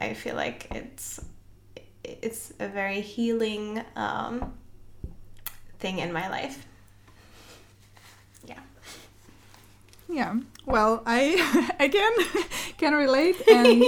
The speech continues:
Speaker 1: <laughs>
Speaker 2: how I, uh, wrote it down is that I am also a hiker, and since recently a ca-, camper. I, <laughs> I mean, camper is a car, <laughs>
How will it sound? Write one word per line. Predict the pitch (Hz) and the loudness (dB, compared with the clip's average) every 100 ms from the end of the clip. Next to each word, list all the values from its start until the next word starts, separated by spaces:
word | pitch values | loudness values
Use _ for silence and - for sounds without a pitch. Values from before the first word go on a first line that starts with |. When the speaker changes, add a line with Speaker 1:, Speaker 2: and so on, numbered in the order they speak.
| - | 6
Speaker 1:
<laughs> | - - | 2 -14
Speaker 2:
how | - 247 226 226 | 0 4 6 6
I, | 226 233 226 233 - - - - - - - - - - - | 6 6 4 2 -2 -14 -16 -20 -20 -20 -20 -18 -18 -10 -2
uh, | 214 208 202 202 202 240 - - | 2 2 2 0 -2 -4 -8 -4
wrote | 233 226 | 0 2
it | 226 | 4
down | 214 214 269 262 | 4 4 4 2
is | 233 | -2
that | 220 208 220 | 0 -2 2
I | 220 | 4
am | 233 226 | 6 6
also | 214 208 220 233 220 202 | 4 2 2 2 0 2
a | 202 196 208 - - | 2 2 0 -4 -18
hiker, | - 254 294 320 240 247 320 339 - - - - | 0 4 4 4 2 4 4 0 -10 -20 -10 -2
and | 202 202 202 214 226 - - | 0 0 0 -4 -6 -16 -14
since | - 262 240 302 | 0 4 4 6
recently | 254 - 254 269 247 247 233 | 4 4 0 2 2 2 2
a | 220 214 214 233 - - - - - - | 0 2 0 -2 -10 -16 -16 -16 -18 2
ca-, | 294 311 320 - | 6 6 4 -4
camper. | - 311 392 381 269 | 2 2 4 2 4
I, | 233 | 4
<laughs> | 330 294 277 320 | 6 6 6 6
I | 226 | 6
mean, | 240 254 | 4 4
camper | 269 277 294 | 4 4 4
is | 202 214 | 2 0
a | |
car, | 208 226 196 226 349 | 6 8 8 4 -4
<laughs> | - | -6